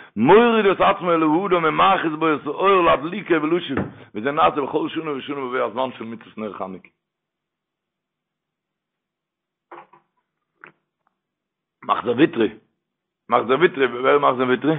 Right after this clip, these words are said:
אנדערע זאגן, רשי, אנדערע זאגן, תלמוד פון רש"י, אבער עס איז קלאר, רש"י. נאך רש"י. מחזור ויטרי, זאגט דער לשון, חנוכה,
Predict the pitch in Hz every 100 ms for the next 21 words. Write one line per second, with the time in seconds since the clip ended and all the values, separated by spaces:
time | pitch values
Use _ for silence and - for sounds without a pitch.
0 | 120 _ _ _ _ _ _ - 120 123
1 | 120 120 117 123 156 165 147 131 120 120
2 | 117 110 165 180 - 147 131 131 127 -
3 | 190 180 185 220 - 85 _ _ _ _
4 | _ _ _ - 175 196 190 110 - _
5 | _ - 143 139 151 208 151 175 170 -
6 | _ 123 165 156 185 180 151 123 107 -
7 | 156 180 185 196